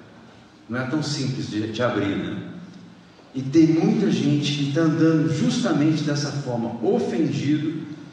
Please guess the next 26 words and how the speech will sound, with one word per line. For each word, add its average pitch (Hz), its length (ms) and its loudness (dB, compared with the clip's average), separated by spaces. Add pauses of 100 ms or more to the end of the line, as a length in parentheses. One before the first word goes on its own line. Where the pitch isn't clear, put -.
(200)
e 143 500 2
isso - 260 0
faz 165 300 0
o 151 160 -2
quê? 113 300 0
Faz 143 180 0
com 143 100 -2
que 151 80 0
as 147 100 -2
pessoas 143 400 0
comecem 135 420 0
a 131 40 -4
enfraquecer, 139 880 -2 (240)
elas 131 260 -4
começam 135 640 -2
a 135 40 -2
não 135 200 0
ter 147 120 2
força 170 520 0
nem 139 160 0
vigor, 113 500 0
porque 117 180 -6
o 143 80 -2
coração 131 380 -6
está - 160 -12
pesado. - 640 -10